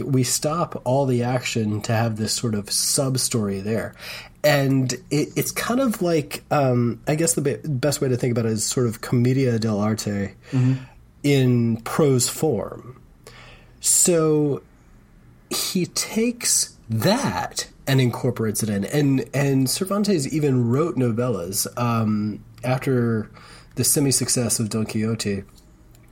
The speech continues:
Speaker 1: I say semi-success because it became well known. Cervantes became famous, but not rich,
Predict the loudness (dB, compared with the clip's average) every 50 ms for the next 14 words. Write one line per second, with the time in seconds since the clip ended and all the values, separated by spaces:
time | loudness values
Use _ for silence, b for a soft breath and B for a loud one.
0 | -20 -20 -20 -12 -10 -4 -2 0 2 2 2 2 4 4 2 2 2 2 0 0
1 | 0 0 0 0 0 -2 -2 -2 -2 -2 -2 -2 -2 -2 -2 -2 -2 0 0 2
2 | 2 4 2 2 2 2 2 2 2 2 0 0 -2 -2 -2 -2 -2 -2 -2 -4
3 | -4 -6 -4 -4 -4 -4 -2 -2 0 0 2 0 0 -2 -4 B B B B B
4 | B B -2 0 2 2 2 0 2 2 0 0 0 0 -2 -4 -4 -4 -6